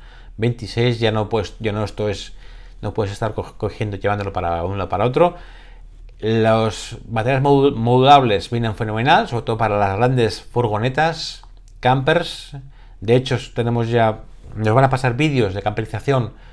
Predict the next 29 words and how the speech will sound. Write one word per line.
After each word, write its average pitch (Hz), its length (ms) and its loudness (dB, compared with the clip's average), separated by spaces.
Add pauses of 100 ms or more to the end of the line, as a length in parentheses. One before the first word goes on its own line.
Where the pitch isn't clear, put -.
(160)
con 101 200 -2
A 113 60 0
C - 120 -4
doscientos 101 380 -6
P 196 280 0
en 95 140 -8
breve, 175 340 2
os - 140 -20
pas-, 82 160 -10
los 80 300 -12
pasaremos 90 440 -8
por 85 140 -10
el 82 40 -12
canal. 151 380 0 (1200)
Y 107 100 -8
con 120 160 0
estas 135 400 -2
expansiones, 139 640 -2
pues 123 160 -4
vais 117 180 -2
a 113 100 -6
poder 113 220 2
tener 117 220 -2
vuestra 107 220 -6
caravana 120 640 4 (340)
más 131 540 4
capacidad 110 500 -4
de 110 60 -2
independencia 104 800 -4